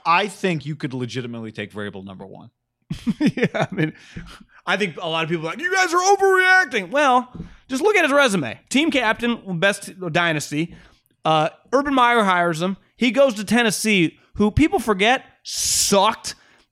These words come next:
Speaker 2: and now he's, you know, I mean, he's going back to the playoffs. He just went to the A F C Championship.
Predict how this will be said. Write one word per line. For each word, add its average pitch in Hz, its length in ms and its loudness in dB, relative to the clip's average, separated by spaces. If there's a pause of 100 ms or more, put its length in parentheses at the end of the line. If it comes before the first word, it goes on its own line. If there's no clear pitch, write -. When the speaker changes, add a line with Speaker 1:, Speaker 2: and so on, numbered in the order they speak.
(120)
Speaker 2:
and 175 120 0
now 196 300 2
he's, 180 480 -2 (840)
you 170 120 0
know, 151 120 4
I 147 40 -2
mean, 151 100 -2
he's 143 100 0
going 175 260 2
back 151 200 0
to 147 80 -8
the 127 80 -6
playoffs. 117 460 -4
He 151 100 -4
just 170 220 -2
went 156 360 0
to 156 140 0
the 135 160 2
A 135 100 2
F 127 60 -2
C 131 120 -6
Championship. 127 720 -4